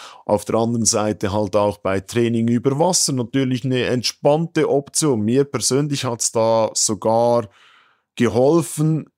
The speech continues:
dass ich eigentlich die Rettung sogar früher gezogen habe als bei normalen Notschirmen, weil irgendwie war mir bewusst, ja, der Base-Schirm, er fliegt halt trotzdem nicht ganz so gut wie jetzt ein, ein Gleitschirm.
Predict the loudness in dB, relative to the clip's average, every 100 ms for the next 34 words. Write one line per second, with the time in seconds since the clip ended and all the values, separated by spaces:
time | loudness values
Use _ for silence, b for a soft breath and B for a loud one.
0 | _ -6 0 0 0 -4 -12 _ _ _
1 | _ -2 -2 0 -2 -2 -2 -2 -2 -2
2 | -2 -2 -2 -2 -2 -2 0 2 2 2
3 | -2 -2 0 -2 -2 -4 -2 -2 -2 -4
4 | -2 2 2 2 -2 -4 -10 _ -4 -2
5 | 0 -2 -4 -8 -4 0 2 2 2 2
6 | 2 0 -2 -2 0 0 -2 0 2 0
7 | -4 -8 -6 -2 0 2 2 0 B B
8 | B B B B B _ _ _ _ _
9 | 2 2 2 2 4 2 2 0 0 2
10 | 2 0 0 0 2 2 2 2 0 -2
11 | -4 -6 0 -2 0 -4 -4 -4 -6 -4
12 | -4 -4 -2 -2 0 0 -2 -2 -4 -4
13 | -4 -2 -2 -2 -4 -6 -8 -8 -8 -6
14 | -4 -4 -2 0 -2